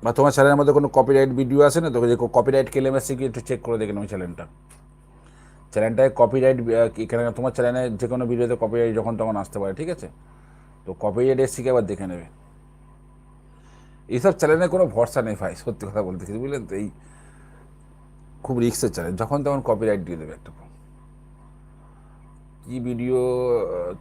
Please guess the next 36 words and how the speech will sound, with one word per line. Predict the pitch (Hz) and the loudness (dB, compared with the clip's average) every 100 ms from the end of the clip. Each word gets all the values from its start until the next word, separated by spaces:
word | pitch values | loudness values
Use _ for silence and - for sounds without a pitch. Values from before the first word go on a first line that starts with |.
| - | -10
তৈরি | 110 113 117 113 120 123 120 120 | -4 -2 -2 -4 -6 -6 -8 -8
করে | 113 113 117 107 127 - - - - - - - - | -6 -4 -4 -4 -8 -14 -20 -20 -20 -20 -20 -16 -4
চ্যানেল | 104 110 113 | -2 -2 -4
গ্রো | 107 110 113 | -6 -4 -4
হবে? | 104 95 82 73 - - - - | -4 -8 -8 -14 -20 -20 -20 -2
অনেক | 180 240 | 2 4
রকম | 233 226 | 4 2
ভিডিও | 208 196 190 | 0 0 0
আছে, | 180 160 | 0 0
রান্নার | 123 131 139 | 0 2 2
ভিডিও | 135 135 131 | 0 -2 -2
হতে | 127 123 | -2 -2
পারে, | 120 120 - - - - - - - - - | -2 -4 -8 -18 -20 -20 -20 -20 -20 -20 -20
সুন্দর | - 120 123 | -8 -4 -4
সুন্দর | 120 120 | -4 -2
রান্না | 113 110 117 | -2 -2 -2
করবেন | 110 110 | -4 -4
তার | 110 107 | -2 -2
ভিডিও | 104 104 104 | -2 -4 -4
করে | 107 | -4
দিতে | 104 98 | -4 -4
পারেন। | 101 101 101 92 - - - - - - | -2 -2 -6 -12 -20 -20 -20 -20 -20 -10
ঘুরতে | 110 104 117 | -8 -4 0
যাচ্ছেন | 113 110 107 | 0 -2 -6
কোনো | 107 107 | -4 -4
জায়গায়, | 98 98 90 | -2 -2 -2
ধরুন | 92 104 95 - | -4 -6 -6 -12
আপনি | 90 92 98 90 80 90 | -14 -12 -12 -14 -14 -10
নানা | 98 104 | -6 -6
রকম | 95 110 | -4 -6
জায়গা | 101 98 98 | -4 -2 -2
দেখাতে | 98 95 92 | -2 -4 -6
চাইলেন, | 92 90 87 80 92 | -8 -8 -8 -14 -10
একটা | 101 | -8
ঘোরার | 98 98 104 92 | -4 0 0 0
জায়গা, | 95 92 85 | -4 -4 -8